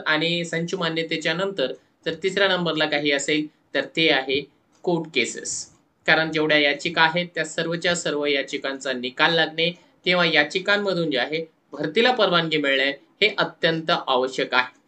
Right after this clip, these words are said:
सध्याच्या घडीला आपण बघूया की या शिक्षक भरती संदर्भामध्ये कोणकोणत्या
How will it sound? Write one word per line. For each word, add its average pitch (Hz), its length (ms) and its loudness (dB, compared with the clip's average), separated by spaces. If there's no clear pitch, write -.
सध्याच्या 233 340 2
घडीला 214 260 4
आपण 175 260 2
बघूया 151 400 2
की 180 340 2
या 170 460 6
शिक्षक 190 360 -4
भरती 180 280 0
संदर्भामध्ये 143 640 -2
कोणकोणत्या 143 760 0